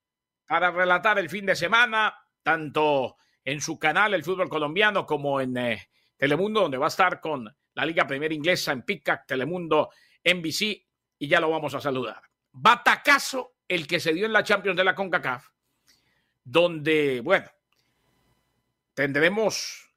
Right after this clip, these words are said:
clásico mexicano en la próxima fase. Pero anoche, dos partidos que parecían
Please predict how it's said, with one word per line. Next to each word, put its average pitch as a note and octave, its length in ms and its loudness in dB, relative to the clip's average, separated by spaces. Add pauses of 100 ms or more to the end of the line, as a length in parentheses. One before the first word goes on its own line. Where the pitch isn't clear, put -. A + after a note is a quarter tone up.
(120)
clásico G3 560 0
mexicano B2+ 680 -2
en C#3 100 -10
la B2+ 80 -6
próxima E3+ 340 -4
fase. - 420 0 (420)
Pero D4 260 6
anoche, G#3 560 -4 (880)
dos F#3+ 320 0
partidos G#3 640 0
que A#2 460 -6 (500)
parecían E3+ 960 0